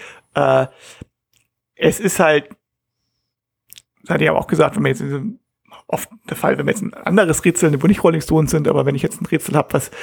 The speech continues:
äh, und mein Charakter wäre eigentlich zu dumm zum Rätsel lösen, müsste ich eigentlich sagen, nö, mein Charakter kann das nicht, ich weiß, was kommt raus, der Mensch oder so. <laughs> Ähm, auf das Rätsel für die Sphinx, bekannteste Rätsel der Sphinx, aber, äh, das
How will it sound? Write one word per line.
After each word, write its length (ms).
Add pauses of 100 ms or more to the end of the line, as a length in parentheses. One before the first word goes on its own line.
(600)
äh, 60 (420)
und 280
mein 240
Charakter 320
wäre 160
eigentlich 200
zu 80
dumm 200
zum 120
Rätsel 300
lösen, 440 (420)
müsste 200
ich 100
eigentlich 140
sagen, 160
nö, 140 (160)
mein 100
Charakter 280
kann 140
das 120
nicht, 120
ich 40
weiß, 220
was 100
kommt 240
raus, 300 (680)
der 120
Mensch 380
oder 180
so. 260
<laughs> 60 (1200)
Ähm, 300 (400)
auf 80
das 160
Rätsel 240
für 60
die 80
Sphinx, 360
bekannteste 440
Rätsel 260
der 80
Sphinx, 380 (360)
aber, 840
äh, 80
das 360